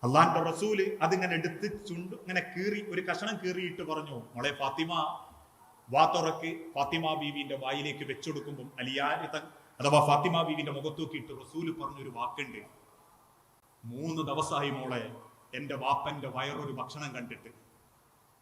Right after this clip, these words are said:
മൂന്ന് ദിവസമായി മോളെ, എന്റെ വാപ്പന്റെ വയറൊരു ഭക്ഷണം കണ്ടിട്ട്." എന്നിട്ടൊരു കഷണം വായിലിട്ട് ഒരു കഷണം ആയിഷ ബീവിക്ക് കൊടുക്കാൻ പറയുമ്പം മകളെ അടുത്തേക്ക് ചേർത്ത് പിടിച്ചിട്ട് റസൂല് പറയുന്നുണ്ട്, "മോളെ, വല്ലാഹി സുമ്മ ലതുസ്അലുന്ന യൗമഇദിൻ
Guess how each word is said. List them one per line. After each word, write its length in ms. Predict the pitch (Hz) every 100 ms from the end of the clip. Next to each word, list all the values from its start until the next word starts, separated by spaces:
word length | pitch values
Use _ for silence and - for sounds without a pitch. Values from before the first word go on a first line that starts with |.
| _ _ _ -
മൂന്ന് 320 | 156 214 294 294
ദിവസമായി 520 | 214 285 - 247 208
മോളെ, 560 | 208 202 175 156 - - - -
എന്റെ 200 | 160 220
വാപ്പന്റെ 540 | 190 190 180 214 226 202
വയറൊരു 380 | 185 226 202 175
ഭക്ഷണം 400 | 143 220 175 151
കണ്ടിട്ട്." 480 | 135 131 110 - - - _ _ _ _ _ -
എന്നിട്ടൊരു 380 | 143 185 190 196
കഷണം 360 | 214 190 185 180
വായിലിട്ട് 380 | 160 202 185 185
ഒരു 160 | 180
കഷണം 500 | 196 180 170 156 147
ആയിഷ 240 | 165 - 185
ബീവിക്ക് 500 | 165 180 165 160 156
കൊടുക്കാൻ 380 | 151 180 170
പറയുമ്പം 440 | 160 156 151 135 110 - - - - - - - - - 131
മകളെ 260 | 147 170
അടുത്തേക്ക് 600 | 175 156 165 190 190 185
ചേർത്ത് 300 | 165 170 190
പിടിച്ചിട്ട് 340 | 170 165 - 156
റസൂല് 360 | 139 170 165
പറയുന്നുണ്ട്, 480 | 139 143 139 135 120
"മോളെ, 340 | 123 135 127 117 - - -
വല്ലാഹി 420 | 123 139 151 143
സുമ്മ 320 | - 143 151
ലതുസ്അലുന്ന 800 | 139 139 151 - - 139 143 135
യൗമഇദിൻ 600 | 131 139 139 156 135 127